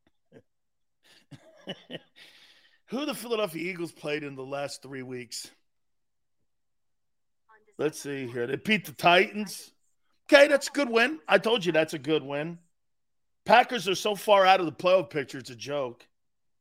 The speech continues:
They beat the Colts by one. Hey.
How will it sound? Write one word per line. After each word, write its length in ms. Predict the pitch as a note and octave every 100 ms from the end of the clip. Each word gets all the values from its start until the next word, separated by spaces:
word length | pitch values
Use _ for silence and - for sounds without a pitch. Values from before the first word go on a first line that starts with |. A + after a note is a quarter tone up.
| _ _ _ _ _ _ _ _ _ _ _ _ _ _ _ -
They 80 | D#3+
beat 220 | C4+ A3
the 60 |
Colts 320 | - G#3+ B3+ -
by 220 | D#3 D3+
one. 480 | D3 F#3 G3 C3+ A#2 _ _ _ _ _ _ _ _ _ _ _ _ _ _ _ _ -
Hey. 460 | - C4+ C#3 B2 -